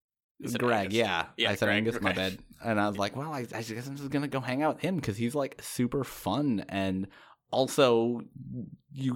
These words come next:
Speaker 2: and him have, like, a really fun friendship
Speaker 1: See
Speaker 2: that, like, feels real and deep, and you and B feel like people who are reconnecting, and I would just rather have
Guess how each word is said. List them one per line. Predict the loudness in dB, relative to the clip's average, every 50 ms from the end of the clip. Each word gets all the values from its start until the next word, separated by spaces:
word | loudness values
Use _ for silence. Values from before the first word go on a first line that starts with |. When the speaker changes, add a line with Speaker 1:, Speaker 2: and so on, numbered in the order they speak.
| 4
Speaker 2:
and | 4 4 4
him | 2 2 2
have, | 2 2 2 4 4
like, | 4 4 4
a | 4
really | 4 2 2 0 0 -2 -4 -6 -10 -16 -6 -2
fun | 0 0 2 2 2 0 0
friendship | -2 0 0 2 2 2 2 0 0 -2 -2 -6 -16 -18 -20 -20 -20 -20 -10
Speaker 1:
See | -4 2 4 6
Speaker 2:
that, | 6 6
like, | 4 0 -2 -6 -10 -14
feels | -14 -14 -14 -6 0 0 2 4 4 4 4 2 0 2
real | 4 6 6 6 6 6
and | 4 4
deep, | 4 4 2 0 0 -2
and | 0 0 0 2 2
you | 2 2 2 2
and | 2 2 2 2 0 -2 -4 -6 -6 -4
B | -4 -2 -2 -2 -4
feel | -4 -2 -2 -2 0
like | 0 0 -2 -4 -4 -4
people | -4 -2 -2 -2 -2
who | -2 0 0
are | 0 0
reconnecting, | 0 -2 -4 -4 -4 -4 -2 0 0 0 -2 -2 -2 -2 -2 -2 -2 -4 -6 -6 -6
and | -4 -2 0
I | 0 0
would | 0 0 -2
just | -4 -6 -6 -6
rather | -6 -6 -4 -4 -6 -8
have | -8 -8 -10